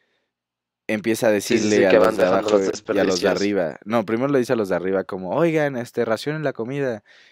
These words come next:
Speaker 1: Y Trimagasi le dice, "No le hables a los de arriba." Y dice, "¿Por qué?" Y dice, "Es
Speaker 2: Ajá.
Speaker 1: obvio, son los de arriba." Y,
Speaker 2: <laughs>
Speaker 1: y, y entonces, eh, Gorenk le empieza a
Speaker 2: Obvio.
Speaker 1: hablar a los de abajo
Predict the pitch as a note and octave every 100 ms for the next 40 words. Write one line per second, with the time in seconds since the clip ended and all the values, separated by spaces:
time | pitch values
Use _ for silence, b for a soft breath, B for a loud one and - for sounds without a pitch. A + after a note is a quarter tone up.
0 | b G2 G2+ G2+ F2 G2 G2 G2+ - G#2+
1 | G2+ G2+ G2+ F#2 F2+ G#2 G#2+ G#2 G2+ F#2
2 | F2+ F2 G2 G2+ - _ _ _ _ _
3 | - F#2+ G2 G2+ E2 F2+ - G#2+ G#2 F#2
4 | F#2 F#2 F2 A2 G#2+ G#2 F2+ C#2+ - F2
5 | F2 E2 E2 F#2 F#2 - _ _ _ _
6 | _ _ _ _ _ - G#2+ G#2 G2 G2
7 | F#2 - D#3+ A2+ G#2+ F3+ C3 A2 G#2 G#2+
8 | A#2+ A#2 A#2+ B2 - G2+ G2 F#2+ F2+ F#2
9 | F2 F2 G2+ G#2 A2 - F#2+ G2 G#2+ G2
10 | G2 F#2 F2+ F#2 G2+ G#2+ A2 F#2+